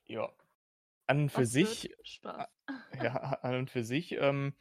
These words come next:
Speaker 1: waren ja eigentlich so ziemlich, ähm, die meisten, die im Vorjahr auch schon da gewesen sind, auch wieder da, ne? Ich weiß gar nicht, waren die,
Speaker 2: Ja.
Speaker 1: waren die Orks auch das letzte Mal schon da?
Speaker 2: Ich glaub schon. Aber
Speaker 1: Ja,
Speaker 2: ich bin
Speaker 1: da
Speaker 2: mir
Speaker 1: haben
Speaker 2: nicht ganz sicher.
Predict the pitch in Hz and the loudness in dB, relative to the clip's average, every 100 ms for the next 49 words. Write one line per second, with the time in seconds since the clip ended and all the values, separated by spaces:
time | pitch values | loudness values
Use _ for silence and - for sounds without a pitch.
0 | - - - _ _ 113 113 151 165 160 | -18 -20 -20 _ _ 8 10 12 10 10
1 | 160 160 - 139 - 139 175 196 208 - | 10 8 6 4 4 6 8 8 6 0
2 | - 147 151 156 160 160 156 - 123 123 | -2 6 8 8 6 2 0 0 6 8
3 | 131 - - 160 143 139 139 139 - _ | 8 4 2 4 6 6 6 4 0 _
4 | _ _ - - 135 - 127 151 139 165 | _ _ -14 -4 -2 6 8 10 8 6
5 | - 160 127 123 123 131 135 143 151 151 | 4 6 8 8 6 4 4 2 2 2
6 | 135 117 110 107 107 107 113 170 - - | 6 6 8 6 6 4 2 0 -4 -20
7 | - - 127 165 170 131 240 254 233 202 | -18 6 6 8 8 8 10 10 10 4
8 | - - 123 123 127 123 131 - - 127 | -2 -2 2 4 6 8 6 4 0 0
9 | - 170 165 - 170 170 175 156 143 160 | 2 2 2 2 2 2 2 2 2 2
10 | 208 _ _ _ _ _ _ - - 262 | 0 _ _ _ _ _ _ -16 0 4
11 | 254 - 262 247 214 196 202 - _ _ | 4 2 2 4 2 -2 -6 -14 _ _
12 | _ _ _ _ _ _ _ _ - 113 | _ _ _ _ _ _ _ _ 4 8
13 | 127 127 120 - 208 196 - 196 208 | 8 8 4 0 -4 -6 -6 -10 -12